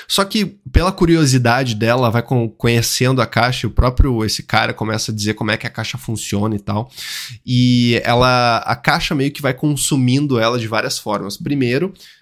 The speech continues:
a, a, a Gwendy começa a comer os chocolates dessa caixa, e ela começa a perceber que automaticamente que ela come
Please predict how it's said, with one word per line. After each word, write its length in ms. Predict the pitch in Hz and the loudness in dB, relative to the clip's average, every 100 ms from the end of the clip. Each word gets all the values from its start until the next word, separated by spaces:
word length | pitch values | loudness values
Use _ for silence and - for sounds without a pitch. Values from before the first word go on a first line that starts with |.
| _ | _
a, 500 | 104 101 98 92 90 92 | -2 0 0 -2 -4 -6
a, 500 | - 95 95 92 - | -4 -4 -2 -4 -4
a 20 | 104 | -2
Gwendy 400 | 98 104 117 117 | 0 2 2 0
começa 440 | 113 104 117 - | -2 -2 -2 -6
a 20 | |
comer 380 | 127 131 113 110 | -4 -4 -2 -4
os 120 | 131 | -6
chocolates 680 | - 135 110 107 110 - 107 | -6 -8 -4 -2 -2 -4 -6
dessa 280 | 98 98 107 | -4 -4 -6
caixa, 500 | - 110 120 - 170 - - - 131 - | -4 -2 -2 -8 -14 -18 -20 -20 -18 -4
e 140 | 131 | -2
ela 200 | 135 170 | 0 0
começa 340 | 165 143 160 | -2 -2 -4
a 20 | - | -4
perceber 400 | 170 - 127 135 | -6 -4 -4 -4
que 120 | 135 | -4
automaticamente 720 | 151 190 180 - 143 120 - | -4 -4 -6 -6 -4 -4 -4
que 80 | 139 | -4
ela 120 | 120 | -4
come 560 | - 120 120 131 98 | -4 -4 0 2 0